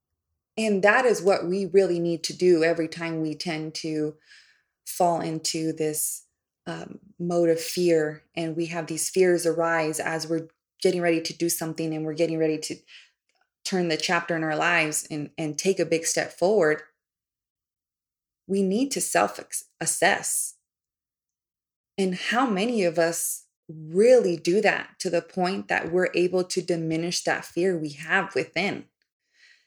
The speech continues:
Not many, because it is hard. You know, we, we tend to think as humans, fear is, is a state of being. And if you fear this, then that equals this, then it must be true.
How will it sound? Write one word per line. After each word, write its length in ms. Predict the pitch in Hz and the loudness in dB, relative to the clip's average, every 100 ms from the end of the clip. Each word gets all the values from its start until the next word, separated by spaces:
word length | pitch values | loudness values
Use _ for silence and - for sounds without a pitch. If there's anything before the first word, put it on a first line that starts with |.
| _ _ _ - | _ _ _ 0
Not 360 | 196 226 - | 2 2 2
many, 500 | 175 233 233 156 - _ _ _ _ _ _ _ | 2 4 2 0 -4 _ _ _ _ _ _ _
because 380 | 180 220 226 226 | -4 0 2 4
it 120 | 226 - | 4 4
is 260 | 254 277 | 4 2
hard. 360 | 202 170 - - - _ _ _ _ _ _ _ _ _ _ _ _ | 0 -2 -2 -6 -14 _ _ _ _ _ _ _ _ _ _ _ _
You 100 | 208 | 0
know, 160 | 202 185 | 2 2
we, 460 | 202 226 226 - - | 0 0 -2 -4 -4
we 280 | 202 196 | -2 -2
tend 240 | 185 202 196 | -2 -4 -4
to 60 | |
think 240 | 208 196 190 | -4 -4 -2
as 180 | 175 - | -2 -2
humans, 420 | 190 185 180 180 | -4 -4 -4 -4
fear 480 | - 185 180 175 - | 0 2 2 0 -2
is, 380 | 165 160 156 - - | -2 -2 -4 -8 -10
is 140 | 160 | -6
a 80 | 160 | -4
state 340 | - 170 170 | 0 2 2
of 160 | 151 143 | 0 -2
being. 400 | 190 185 180 170 | -2 0 -2 -4
And 220 | 165 156 | -6 -6
if 160 | 156 147 | -6 -8
you 80 | |
fear 320 | 143 175 175 165 | -4 2 2 4
this, 300 | 160 160 - | 4 2 -2
then 240 | 160 156 _ - _ - | -6 -8 _ -20 _ 0
that 280 | 175 175 170 | 2 4 2
equals 420 | 160 147 160 160 | -4 0 0 2
this, 300 | 151 175 - | 2 4 0
then 260 | 165 165 165 | 0 0 0
it 180 | 160 - | -2 -2
must 400 | 175 165 165 - | -2 -2 -4 -6
be 160 | 165 | -8
true. 680 | 160 - 160 156 180 254 - | -6 -6 0 2 4 0 -4